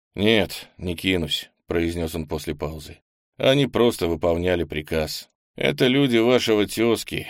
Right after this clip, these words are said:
Андал Денича, младшего магистра, заместителя начальника нашей службы». «Понятно». Попаданец обернулся и посмотрел на мирно спящих агентов.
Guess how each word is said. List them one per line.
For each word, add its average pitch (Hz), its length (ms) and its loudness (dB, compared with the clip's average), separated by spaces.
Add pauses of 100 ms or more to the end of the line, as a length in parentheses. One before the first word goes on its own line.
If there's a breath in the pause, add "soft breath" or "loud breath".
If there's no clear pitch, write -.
(100)
Андал 131 560 0
Денича, 107 720 0
младшего - 500 0
магистра, 135 600 0
заместителя 104 680 -2
начальника 92 580 -2
нашей 92 280 -6
службы». 95 480 -8 (800)
«Понятно». 90 1040 0 (180)
Попаданец 90 680 -4
обернулся 127 640 -2
и 87 200 -2
посмотрел 98 720 -4
на 87 140 -4
мирно 90 320 -4
спящих 82 520 -8
агентов. 98 500 -8